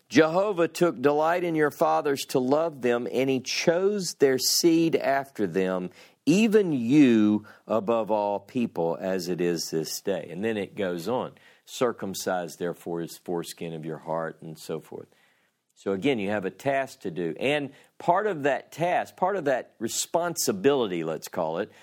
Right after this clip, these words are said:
of being the chosen, the witnesses, the servant, is that you belong to a special cadre of humanity.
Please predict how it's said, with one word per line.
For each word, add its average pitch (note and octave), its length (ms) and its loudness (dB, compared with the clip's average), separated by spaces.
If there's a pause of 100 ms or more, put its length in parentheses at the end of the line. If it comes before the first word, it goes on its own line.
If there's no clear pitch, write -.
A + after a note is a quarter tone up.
(180)
of G#2+ 180 -2
being D3+ 380 2
the B2+ 160 2
chosen, D#3 1120 0 (460)
the C3+ 100 6
witnesses, D3 1300 2 (440)
the C3 120 4
servant, D#3+ 920 0 (540)
is D3 280 2
that D#3 240 2
you G3 460 0
belong D#3+ 560 0
to D#3+ 160 -2
a C#3+ 60 2
special E3 540 -2
cadre G#2+ 960 0
of G#2+ 260 -4
humanity. A2+ 960 -6